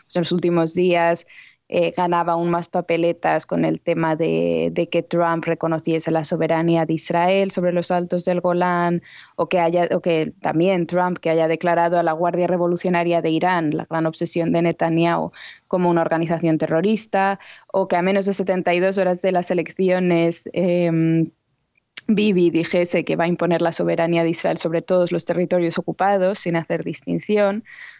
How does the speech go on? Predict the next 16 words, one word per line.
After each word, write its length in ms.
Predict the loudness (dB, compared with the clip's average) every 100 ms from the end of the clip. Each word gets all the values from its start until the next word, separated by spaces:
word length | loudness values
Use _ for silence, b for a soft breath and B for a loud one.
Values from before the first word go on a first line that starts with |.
| _
O 40 |
sea 220 | -2 -2
que, 340 | 0 0 0 0
bueno, 320 | 0 0 -2 -6 _ _ -6
aquí 240 | -4 0
en, 200 | 0 2 2
en 100 | 0
lo 120 | 0
que 100 | 0
no 80 | 0
hay 140 | 0
ninguna 320 | 0 0 0
<laughs> 80 | 0
innovación, 720 | 0 0 -2 -2 0 2 2
desde 300 | 0 0 -2
luego, 440 | 0 0 2 0